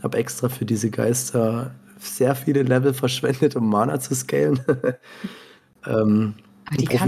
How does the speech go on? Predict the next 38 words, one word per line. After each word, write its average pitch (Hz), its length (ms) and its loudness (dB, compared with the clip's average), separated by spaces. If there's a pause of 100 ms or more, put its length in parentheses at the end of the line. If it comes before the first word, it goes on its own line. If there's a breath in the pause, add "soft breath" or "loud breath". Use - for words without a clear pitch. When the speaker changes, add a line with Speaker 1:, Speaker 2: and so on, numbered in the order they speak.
(160)
Speaker 2:
du 147 60 6
Speaker 1:
profitiere 151 40 6
Speaker 2:
nicht 147 80 0
Speaker 1:
halt 135 120 2
Speaker 2:
alle - 100 4
Speaker 1:
jetzt 185 140 -8
Speaker 2:
finden. 202 240 0
Speaker 1:
davon. 170 160 -2
Speaker 2:
Du 165 60 0
musst 196 280 -2
jeden 190 240 2
Stein 175 400 0
umdrehen. 147 480 -2
Speaker 1:
Naja, 95 260 0
Speaker 2:
Und 131 60 2
Speaker 1:
zumal 113 300 2
du 113 60 2
Speaker 2:
also 117 60 4
Speaker 1:
musst 127 180 2
ja 90 80 0
auch - 60 -8
sagen, 90 280 -8
wie 120 120 2
man 170 180 -8
die 135 140 -2
oft 113 240 -4
findet. 113 260 0
Das 107 120 -2
sind 123 140 0
ja 123 60 4
diese, 107 360 0
diese 98 320 -4
Ameisen, 143 580 0
also 107 280 0
kann 107 180 2
man 104 100 2
vielleicht 104 280 -2
vergleichen 117 840 0